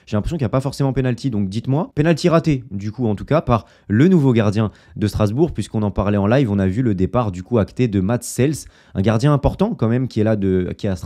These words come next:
qui était à Strasbourg depuis, depuis longtemps. Mais, euh, mais le jeune gardien, euh, El Arouche, U vingt-trois marocain, donc, euh, c'est pas n'importe qui, bah, il a stoppé le penalty, pour le coup. D'ailleurs, merci à Amazon, hein, puisqu'on n'a pas vu la, l'arrêt. <laughs> On a dû le revoir au ralenti. Mais du coup, on n'a pas vu l'arrêt, mais en tout cas, il l'a arrêté, ça c'est sûr.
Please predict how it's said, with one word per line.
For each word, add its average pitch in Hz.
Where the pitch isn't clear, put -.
qui 101
était 120
à 120
Strasbourg 107
depuis, 104
depuis 107
longtemps. 180
Mais, 151
euh, 123
mais 120
le 127
jeune 175
gardien, 156
euh, 120
El 120
Arouche, 127
U 123
vingt-trois 131
marocain, 123
donc, 104
euh, 87
c'est -
pas 123
n'importe 113
qui, 190
bah, 95
il 117
a 131
stoppé 156
le 160
penalty, 170
pour -
le 110
coup. 175
D'ailleurs, 127
merci 113
à 113
Amazon, 110
hein, 147
puisqu'on 98
n'a 92
pas 98
vu 107
la, 87
l'arrêt. 90
<laughs> -
On 98
a 92
dû 90
le 98
revoir 101
au 101
ralenti. 98
Mais 98
du 135
coup, 165
on -
n'a 147
pas 135
vu 127
l'arrêt, 127
mais 156
en -
tout 131
cas, 135
il 123
l'a 107
arrêté, 98
ça 117
c'est 98
sûr. 220